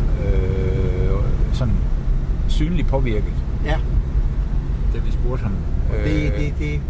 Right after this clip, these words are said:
Speaker 2: indvirkede også meget stærkt på dig, kunne jeg
Speaker 1: Ja,
Speaker 2: se.
Speaker 1: det gjorde det.
Speaker 2: Det var virkelig, det var virkelig.
Speaker 1: Der blev jeg berørt.
Speaker 2: Grænseoverskridende.
Speaker 1: Jamen, også fordi, at, at jeg følte næsten, at jeg havde sparket ham over skinnebenen, fordi han blev ked af det. Eller han blev,
Speaker 2: Ja.
Speaker 1: blev
Speaker 2: Men hvad var han berørt?
Speaker 1: Ja, det var
Speaker 2: Han blev
Speaker 1: han.
Speaker 2: ikke ked af det, han blev
Speaker 1: Ej,
Speaker 2: rørt.
Speaker 1: ej, han blev rørt, fordi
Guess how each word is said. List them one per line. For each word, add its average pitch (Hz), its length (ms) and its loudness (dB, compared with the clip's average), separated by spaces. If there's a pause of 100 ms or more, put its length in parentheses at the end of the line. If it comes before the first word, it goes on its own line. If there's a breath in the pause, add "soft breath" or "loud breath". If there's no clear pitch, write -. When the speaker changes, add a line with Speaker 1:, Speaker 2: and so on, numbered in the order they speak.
(340)
Speaker 2:
indvirkede 127 440 0
også 123 240 -2
meget 127 160 2
stærkt 127 240 -2
på 139 80 -2
dig, 117 220 0 (120)
kunne 127 120 0
jeg 117 80 0
Speaker 1:
Ja, - 40 -4
Speaker 2:
se. 135 100 0
Speaker 1:
det - 80 -2
gjorde 113 220 -2
det. - 80 -4 (180)
Speaker 2:
Det 139 100 -2
var 131 80 0
virkelig, 127 540 0
det 139 60 -2
var 131 60 0
virkelig. 123 260 0 (520)
Speaker 1:
Der - 60 -4
blev 135 160 -2
jeg 117 100 -2
berørt. - 140 -4
Speaker 2:
Grænseoverskridende. 127 640 0
Speaker 1:
Jamen, 127 160 -2
også - 160 -4
fordi, - 320 -4
at, 123 140 -4 (180)
at 117 140 0
jeg 123 80 2
følte 151 260 0
næsten, 131 280 0
at - 20 0
jeg 98 80 2
havde 104 120 0
sparket 120 340 -2
ham 113 120 0
over 120 160 0
skinnebenen, 123 600 -2
fordi 117 180 0
han 110 160 0
blev 107 120 0
ked 147 200 0
af 113 120 0
det. 110 100 -2
Eller 110 120 -2
han 131 80 0
blev, 131 140 -2
Speaker 2:
Ja. 120 60 -4 (380)
Speaker 1:
blev 127 80 0
Speaker 2:
Men 139 60 4
hvad 143 100 0
var 131 120 -2
han 135 120 -2
berørt? 143 400 -2 (160)
Speaker 1:
Ja, 139 80 -2
det 156 60 0
var 151 80 0
Speaker 2:
Han 156 40 0
blev - 20 0
Speaker 1:
han. 147 80 0
Speaker 2:
ikke 127 120 -4
ked 127 260 -2
af - 60 -4
det, 113 80 -4
han 127 100 -4
blev - 120 0
Speaker 1:
Ej, - 80 0
Speaker 2:
rørt. 147 180 -2
Speaker 1:
ej, 117 80 0
han 123 140 0
blev 127 120 0
rørt, 135 260 2
fordi 139 360 -2